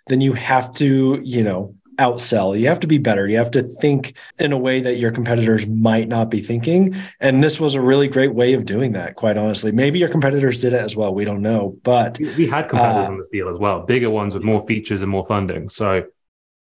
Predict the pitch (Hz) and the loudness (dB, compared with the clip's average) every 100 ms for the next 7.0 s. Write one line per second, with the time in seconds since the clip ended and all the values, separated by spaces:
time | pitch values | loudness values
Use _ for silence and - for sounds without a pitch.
0 | - 208 120 123 123 113 113 - 98 87 | -4 -4 -2 -2 -4 -2 -4 -2 -4 -4
1 | 113 110 110 - - 113 113 107 104 - | -2 0 0 -2 0 0 0 -4 -6 -8
2 | - 104 - 107 101 101 98 98 95 92 | -12 -14 -4 -2 -2 -2 0 0 -2 -4
3 | 95 95 - - 101 - - - - 110 | -6 -8 -10 -12 -12 -12 -14 -14 -16 -18
4 | _ _ _ _ _ - 110 95 107 95 | _ _ _ _ _ -2 0 0 -2 -4
5 | - - - 180 160 165 - 175 156 160 | -10 -8 0 2 4 4 2 0 2 2
6 | 185 196 196 147 139 - 117 110 127 - | 2 4 4 4 2 2 2 2 -2 -8